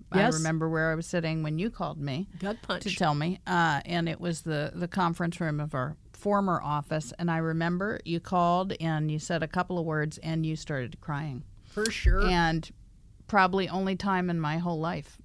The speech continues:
Speaker 2: I've heard you cry. You know, like, I was like, "Oh
Speaker 1: Oh.
Speaker 2: my God, what
Speaker 1: Gut,
Speaker 2: is happening?"
Speaker 1: gut
Speaker 2: Right?
Speaker 1: punch.
Speaker 2: Right?
Speaker 1: Gut punch.
Speaker 2: Yeah. And, um, the thing I wanna <laughs> say about that is not the crying, 'cause we're gonna sit here and cry.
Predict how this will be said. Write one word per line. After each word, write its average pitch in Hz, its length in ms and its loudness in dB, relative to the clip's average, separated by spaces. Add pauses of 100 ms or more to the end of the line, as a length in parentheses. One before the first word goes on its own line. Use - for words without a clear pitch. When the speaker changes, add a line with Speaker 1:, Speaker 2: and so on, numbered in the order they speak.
Speaker 2:
I've 160 200 -4
heard 147 240 -4
you 131 120 -6
cry. 151 240 -2
You 180 140 0
know, 147 160 0
like, 143 180 -2
I 165 80 0
was 156 160 -4
like, - 180 -8 (220)
"Oh 190 260 4
Speaker 1:
Oh. 233 160 2
Speaker 2:
my 156 220 0 (440)
God, 160 680 4
what 165 100 4
Speaker 1:
Gut, 190 100 4
Speaker 2:
is 151 120 -6
happening?" 165 480 -2
Speaker 1:
gut 190 280 2
Speaker 2:
Right? 147 200 0
Speaker 1:
punch. - 260 -6
Speaker 2:
Right? 160 180 -2
Speaker 1:
Gut 190 240 2
punch. - 320 -6
Speaker 2:
Yeah. 269 260 4 (220)
And, 196 400 4
um, 165 500 6 (420)
the 202 240 2
thing 262 420 4
I 190 220 4
wanna 185 200 6
<laughs> - 0 -
say 254 220 2
about 208 320 0
that 175 180 6
is 175 140 2
not 165 220 4
the 165 80 -2
crying, 214 460 0
'cause 170 220 -2
we're 147 120 -2
gonna 139 140 0
sit 147 180 -6
here 139 100 -4
and 131 100 -8
cry. 147 260 -6